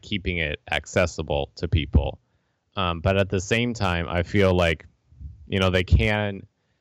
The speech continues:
maybe make the multiplayer side of things more in depth, and then hopefully, uh, the offline portions, the campaign,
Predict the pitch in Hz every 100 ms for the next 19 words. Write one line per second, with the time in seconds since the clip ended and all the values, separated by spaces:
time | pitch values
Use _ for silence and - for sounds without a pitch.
0 | _ 95 92 92 92 90 87 87 - _
1 | _ _ _ - 90 85 82 78 85 87
2 | 95 90 90 80 90 85 87 85 82 87
3 | 87 78 76 78 98 92 - _ _ _
4 | _ _ _ _ _ 95 92 92 90 90
5 | 90 85 87 - 95 90 _ 95 87 85
6 | 80 78 - 78 73 73 76 - _ _
7 | - 90 82 87 - 85 80 76 - 80
8 | 76 - 80 71 71 - - 80 82 _
9 | - 90 82 78 95 90 85 82 78